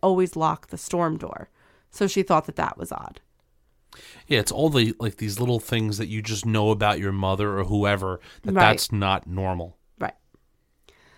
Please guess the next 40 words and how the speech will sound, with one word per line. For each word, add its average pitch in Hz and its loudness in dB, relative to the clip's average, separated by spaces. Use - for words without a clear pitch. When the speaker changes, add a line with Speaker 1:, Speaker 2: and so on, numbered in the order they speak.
Speaker 1:
So - 0
when 247 6
the 254 2
first 269 2
deputy 190 2
tried 175 0
to 202 -6
get 180 2
in, 151 -2
he 190 0
felt 220 2
a 214 0
little 220 2
bit 196 2
of 175 0
resistance 185 -2
against 160 -4
the - -10
door. - -6
Something 233 2
had 214 -4
been 175 0
blocking 156 -4
it. - -16
Now, 196 6
not 208 4
wanting 269 6
to 262 -6
disturb 185 0
any 180 2
created 190 -2
scene, 170 0
because 170 -4
this 156 -8
is 165 -8
something 156 -4
that - -8
was - -10
odd 151 -2
or - -12